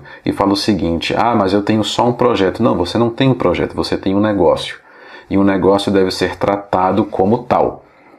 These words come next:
Dentro de um negócio você tem uma coisa chamada fluxo de caixa. Você precisa entender do seu fluxo de caixa, você precisa entender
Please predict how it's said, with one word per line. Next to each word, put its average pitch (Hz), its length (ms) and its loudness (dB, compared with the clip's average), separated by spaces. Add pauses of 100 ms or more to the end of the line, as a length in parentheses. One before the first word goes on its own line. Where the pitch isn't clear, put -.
(260)
Dentro 147 320 2
de 135 80 4
um 127 60 6
negócio 113 440 2
você 104 220 0
tem 104 140 0
uma 107 120 2
coisa 101 280 0
chamada 98 500 0
fluxo - 640 -2
de 120 100 2
caixa. - 800 -2 (560)
Você - 200 -4
precisa 117 300 -2
entender 113 400 2
do 95 100 0
seu 101 160 0
fluxo 98 400 -2
de 85 100 -2
caixa, 80 380 -4
você 90 240 -4
precisa 107 380 -2
entender 101 580 0